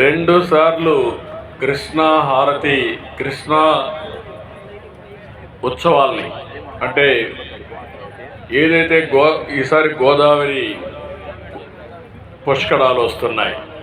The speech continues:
పుష్కరం అనగానే పన్నెండు సంవత్సరాలకు ఒకసారి వస్తుంది. నేను ముఖ్యమంత్రిగా ఉన్నప్పుడే మూడు పుష్కరాలు రావడం నా అదృష్టంగా నేను భావిస్తున్నా. మొదటి పుష్కరాలు హైదరాబాద్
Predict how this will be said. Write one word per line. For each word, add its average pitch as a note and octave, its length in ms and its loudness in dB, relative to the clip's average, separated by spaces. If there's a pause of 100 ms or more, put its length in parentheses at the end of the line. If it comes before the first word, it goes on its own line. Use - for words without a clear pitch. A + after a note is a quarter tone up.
(720)
పుష్కరం E3 540 2
అనగానే D#3 440 0 (160)
పన్నెండు D3 380 0 (120)
సంవత్సరాలకు D3+ 600 2
ఒకసారి B2+ 400 0
వస్తుంది. G#2+ 360 -4 (1300)
నేను E3+ 240 4 (140)
ముఖ్యమంత్రిగా E3 680 2 (120)
ఉన్నప్పుడే D#3 460 2 (1000)
మూడు E3 280 4 (140)
పుష్కరాలు E3 580 2 (120)
రావడం D3+ 360 2 (680)
నా A#2+ 80 2 (180)
అదృష్టంగా C#3 680 0 (100)
నేను B2+ 220 -4
భావిస్తున్నా. A#2 600 -2 (1000)
మొదటి F3 440 4
పుష్కరాలు D#3+ 640 2
హైదరాబాద్ D3+ 600 2